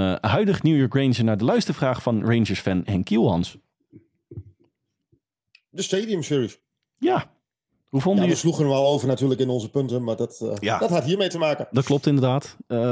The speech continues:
Speaker 2: Ehm.
Speaker 1: Henk Kiel, laat ik daarmee aftrappen, Hans. Hoe vonden jullie de Stadium Series en hoe verklaren jullie de bliksemstart, de terugval na de kerst en nu weer zeven wins op rij van New York Rangers?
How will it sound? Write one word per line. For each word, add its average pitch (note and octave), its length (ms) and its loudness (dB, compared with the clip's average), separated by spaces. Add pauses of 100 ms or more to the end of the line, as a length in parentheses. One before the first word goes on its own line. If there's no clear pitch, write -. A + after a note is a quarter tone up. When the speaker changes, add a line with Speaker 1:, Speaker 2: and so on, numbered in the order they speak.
Speaker 2:
Ehm. G#2+ 300 4 (120)
Speaker 1:
Henk G3+ 280 2
Kiel, A#3+ 340 4 (100)
laat C#3 200 0
ik D3+ 80 0
daarmee D3+ 260 2
aftrappen, C#3+ 380 0
Hans. C#3+ 260 0
Hoe C3+ 180 4
vonden F3+ 280 4
jullie E3 280 2
de C3 200 4
Stadium D3+ 400 2
Series B2 460 2
en G2+ 120 0
hoe G#2+ 120 2
verklaren F#2+ 440 -2
jullie E2+ 180 -2
de E2 100 -4
bliksemstart, B2+ 760 -2
de E3+ 180 0
terugval E3 480 0
na C#3 120 2
de B2 80 2
kerst G#2+ 420 -4 (500)
en F3+ 120 0
nu G3+ 140 4
weer D#3+ 260 2
zeven C#3 480 2
wins C#3+ 240 2
op A#2 120 0
rij G#2 320 2
van F2 240 -2
New G#2 240 4
York F2 360 -4
Rangers? F3+ 800 2